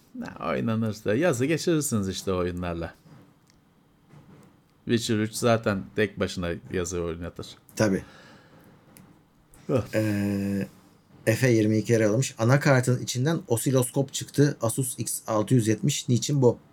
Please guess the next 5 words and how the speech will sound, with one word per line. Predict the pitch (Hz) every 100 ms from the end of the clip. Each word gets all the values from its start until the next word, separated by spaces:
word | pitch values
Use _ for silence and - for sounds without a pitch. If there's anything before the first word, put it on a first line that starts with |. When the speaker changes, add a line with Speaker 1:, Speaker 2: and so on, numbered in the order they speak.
| _ _ _ - -
Speaker 2:
<laughs> | 123 127 - 123 - - - -
Bilmem. | 113 104 151 - - _ _ _
Öyle | 110 107
bir | 101
şey | 120 113